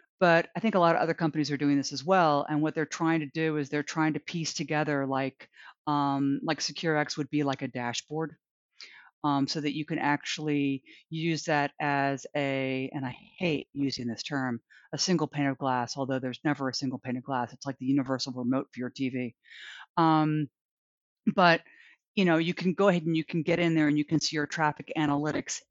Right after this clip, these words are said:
and you can more quickly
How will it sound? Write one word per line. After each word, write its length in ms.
and 880
you 300
can 300
more 280
quickly 680